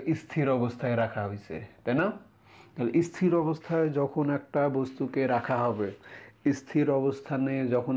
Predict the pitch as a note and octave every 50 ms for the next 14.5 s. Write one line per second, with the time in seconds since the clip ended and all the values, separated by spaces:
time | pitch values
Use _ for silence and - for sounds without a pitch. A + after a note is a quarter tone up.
0 | C3 C3 - - - C3 B2+ A#2+ B2 B2 A#2+ - - C3 B2 C3 C3 B2+ B2 B2
1 | B2 B2 - B2+ B2 B2 A#2+ B2+ B2 B2+ B2 - A#2 A#2 A#2 A#2+ A#2+ C3 C3 B2+
2 | B2+ B2+ B2+ B2+ - C3 B2 B2 B2+ A#2+ A#2 A#2+ B2 A#2 C#3 B2+ - - C#3 B2
3 | C3 - B2+ B2+ B2 B2+ B2 B2+ B2 - - - D3 C3 A#2+ A2+ G2+ A2 - -
4 | B2 C3+ C3 A#2+ G#2 G2 G2 - - - - - - A#2 A#2+ A#2+ A#2+ C3 B2 B2+
5 | - C3 B2+ - C3+ C3 D#3+ A3 C4 - - A2+ A#2 - - - B2+ A2+ A#2+ C3
6 | E3 G#3 - - - - _ C#3 C3 B2 A2 G#2 - - _ _ _ _ _ _
7 | _ _ _ _ _ _ - C3 A#2+ - - - A2 G#2+ - - - - - -
8 | _ _ _ _ _ _ - D#3 D#3 D#3+ E3+ E3+ E3+ - _ _ _ _ _ _
9 | _ _ F3+ E3 E3 E3 C#3+ D3 D3 C#3 C#3 C3+ C3+ D3 C#3 C3 C3+ C3 - -
10 | D3+ C3+ C#3+ C3+ C3 B2+ - - D#3 E3 B3 E4+ - B2+ C3+ C3+ B2+ C3+ B2+ -
11 | - - - D#3 C#3+ C#3+ D3 C3+ B2 C3 C3 C3 C3+ C3 B2+ B2+ B2+ B2+ - -
12 | C#3+ - - D3 A#2+ D3 C#3+ C#3+ - - B2+ A#2+ C3+ F3+ B3 F#3+ - - _ _
13 | _ _ _ - _ _ _ _ _ _ _ _ _ _ _ _ _ _ _ _
14 | _ _ _ _ _ D3 D#3+ E3 D3 E3